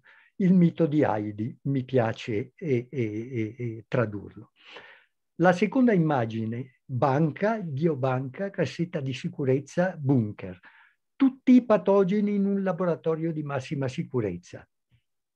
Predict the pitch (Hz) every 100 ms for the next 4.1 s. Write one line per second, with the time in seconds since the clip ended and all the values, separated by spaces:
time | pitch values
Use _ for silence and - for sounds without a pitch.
0 | _ 151 151 151 175 165 190 190 196 180
1 | 156 160 185 208 - 208 170 151 170 185
2 | 180 - _ 131 196 190 170 156 147 175
3 | 208 175 135 135 156 160 160 175 151 151